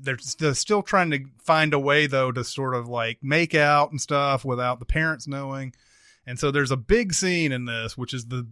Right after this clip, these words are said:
the s-, thing about that sexist comedy's made on, where the guy comes up through the window and he's basically sitting there just trying to convince this girl to have sex with him the entire time. While the sister is over in the other side,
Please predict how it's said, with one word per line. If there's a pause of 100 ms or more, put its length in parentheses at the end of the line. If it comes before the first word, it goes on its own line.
(300)
the
s-,
thing
about
that
sexist
comedy's
made
on,
where
the
guy
comes
up
through
the
window
and (320)
he's
basically
sitting
there
just
trying
to (280)
convince
this
girl
to
have
sex
with
him
the
entire
time.
While (460)
the
sister (400)
is
over
in
the
other
side,